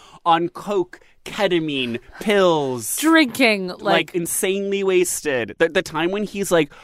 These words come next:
Speaker 1: "Oh, I don't want to do an I V of vodka," and he does, like, six shots via I V.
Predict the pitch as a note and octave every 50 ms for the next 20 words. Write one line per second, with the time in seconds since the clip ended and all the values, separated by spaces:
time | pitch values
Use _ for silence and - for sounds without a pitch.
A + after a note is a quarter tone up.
0 | - - - G3+ F#3 E3 D3+ C#3+ D3+ - - C#3+ D3+ D#3+ D#3+ C3+ - D3+ D3 C#3
1 | - - B2 B2 C3 C3+ A#2 A#2+ C3 C3+ C3 A#2 - A#2+ A#2 B2 B2+ A#2+ - C#3+
2 | B2+ B2+ C3 C3 B2 C3 C3 B2+ - C3+ B2+ - - - - D#3 D3 - - -
3 | C3+ A#2+ C3 - - A2 A2+ B2 B2 A#2 - - G2+ G#2+ A2+ B2 A#2 F#2+ G2 F#2+
4 | F#2 G2+ B2+ D#3+ -